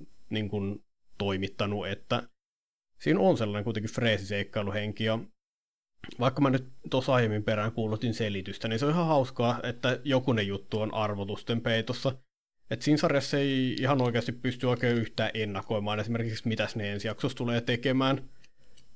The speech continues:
Ehkä sen verran, että ne menee seikkailulle, mutta se, että mitä siellä on yksityiskohtia, niin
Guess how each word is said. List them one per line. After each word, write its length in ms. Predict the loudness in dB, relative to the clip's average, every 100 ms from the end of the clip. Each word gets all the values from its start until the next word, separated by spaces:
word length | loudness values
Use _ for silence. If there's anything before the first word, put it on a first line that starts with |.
| -2
Ehkä 500 | 0 2 2 2 0 -8 -12 -8
sen 240 | 0 0
verran, 240 | 2 0 0
että 160 | 0
ne 60 | 0
menee 240 | 2 0
seikkailulle, 640 | 0 -2 -2 -4 -4 -2 -2
mutta 220 | -2 0
se, 80 | -2
että 120 | 0
mitä 180 | -2 0
siellä 200 | 0 0
on 80 | 2
yksityiskohtia, 920 | 2 0 -2 -4 -6 -8 -6 -4 -4
niin 380 | -2 -2 -4